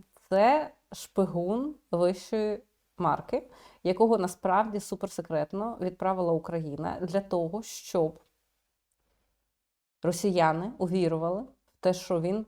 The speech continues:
працюватиме на росіян. А він робить все для того, щоб їх вскрити,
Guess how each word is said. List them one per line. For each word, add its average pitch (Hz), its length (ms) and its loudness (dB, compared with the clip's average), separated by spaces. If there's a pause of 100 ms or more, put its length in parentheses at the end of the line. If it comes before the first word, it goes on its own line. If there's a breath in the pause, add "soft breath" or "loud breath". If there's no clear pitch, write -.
(260)
працюватиме 180 640 -2
на 160 120 -2
росіян. 156 580 -6 (800 soft breath)
А 175 120 6
він 226 200 4
робить 196 300 2
все 220 440 0
для 165 140 -4
того, 185 220 -4
щоб 170 240 -6
їх 180 200 -6
вскрити, 185 640 -4